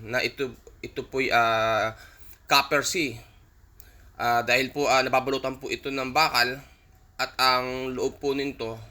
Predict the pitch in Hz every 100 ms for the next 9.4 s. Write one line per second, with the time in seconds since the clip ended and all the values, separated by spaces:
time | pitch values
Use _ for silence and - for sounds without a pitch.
0 | - - 127 131 127 139 139 135 131 131
1 | 131 135 - - - - - - 135 131
2 | 139 127 151 120 131 127 123 110 - 143
3 | - _ - - _ _ - - 151 180
4 | 180 165 156 160 131 147 151 160 139 127
5 | 135 139 131 131 131 131 127 127 127 143
6 | 135 143 - - - - - - _ -
7 | 127 143 147 147 139 139 139 135 139 135
8 | 139 127 127 131 135 147 135 127 92 -
9 | 123 117 117 123